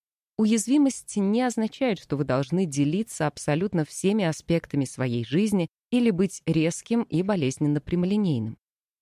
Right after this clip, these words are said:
Уязвимость не является средством достижения целей. Ее нельзя использовать, чтобы внушать другим чувство вины, контролировать их или манипулировать ими.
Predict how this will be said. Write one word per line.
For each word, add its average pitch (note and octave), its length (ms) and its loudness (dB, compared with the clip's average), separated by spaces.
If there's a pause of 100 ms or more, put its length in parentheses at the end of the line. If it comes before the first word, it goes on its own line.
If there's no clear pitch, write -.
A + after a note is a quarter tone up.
(220)
Уязвимость A#3 600 2
не A#3+ 120 4
является B3+ 480 0
средством A#3+ 580 -2
достижения G#3+ 600 0
целей. A#2+ 500 -2 (260)
Ее D#3+ 280 4
нельзя F3+ 380 2
использовать, F#3 680 -2
чтобы C#3+ 340 -2
внушать C3+ 500 -2
другим C#3 360 0
чувство - 400 -6
вины, C3 400 0 (280)
контролировать D#3+ 920 0
их D3+ 320 -2
или D3+ 200 2
манипулировать E3 840 0
ими. A#2+ 340 -2